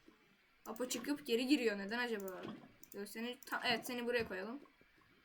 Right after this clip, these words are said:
Başka, başka, başka. Başka. Ya hiç gönlüm el vermiyor ama.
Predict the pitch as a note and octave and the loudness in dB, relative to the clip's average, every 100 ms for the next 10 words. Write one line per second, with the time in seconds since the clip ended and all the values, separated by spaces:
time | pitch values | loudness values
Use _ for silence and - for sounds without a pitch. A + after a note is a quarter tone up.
0 | - - _ _ A3 A3 - A#3+ A#3 A#3 | -20 -20 _ _ -8 -6 -6 0 0 0
1 | C4 B3+ - - C4 A#3+ A3 G#3 - - | 0 0 0 0 0 2 0 -2 -6 -12
2 | - A3+ - - - A#3 - - - - | -10 -6 -4 -4 -4 -4 -6 -16 -20 -20
3 | - - - - - - - - - - | -20 -20 -20 -20 -20 -20 -20 -20 -20 -20
4 | - - - B3+ C4 C#4+ - - - - | -20 -20 0 4 6 6 4 0 -4 -16
5 | - - B3+ C4+ D4 D4 D4 D4 C#4+ C#4 | -18 -2 2 6 10 12 12 12 12 8
6 | D4 B3+ | 8 6